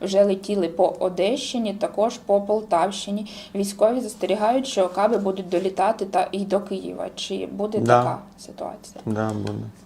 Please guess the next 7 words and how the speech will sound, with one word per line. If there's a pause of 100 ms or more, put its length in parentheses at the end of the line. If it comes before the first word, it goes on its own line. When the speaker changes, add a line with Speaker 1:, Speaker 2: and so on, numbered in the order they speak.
(340)
Speaker 1:
Чи
буде
це
вже
в
листопаді? (1900)
Speaker 2:
Да.